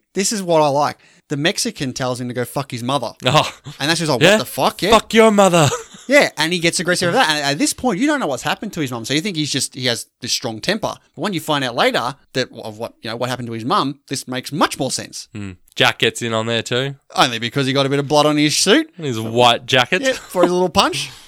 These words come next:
Speaker 1: Poor Ed gets locked in the, what, janitor's room. <laughs>
Speaker 2: Yeah. What's he meant to do?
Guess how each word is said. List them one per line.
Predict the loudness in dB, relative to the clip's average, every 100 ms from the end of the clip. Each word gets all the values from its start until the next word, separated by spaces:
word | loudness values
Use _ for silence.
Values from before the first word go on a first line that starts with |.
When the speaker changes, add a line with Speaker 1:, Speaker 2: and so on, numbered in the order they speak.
| _ _ _ _ _ _
Speaker 1:
Poor | 4 6
Ed | 6 2 -2 -12 -6
gets | -4
locked | 0 0 0
in | -2
the, | 0 -2
what, | -4 -6
janitor's | 0 0 0 -2 0
room. | 0 0 -4
<laughs> | -14 -20 _ _ _ -8
Speaker 2:
Yeah. | -8 -10 _ _
What's | -4
he | 0
meant | 0
to | 0
do? | -10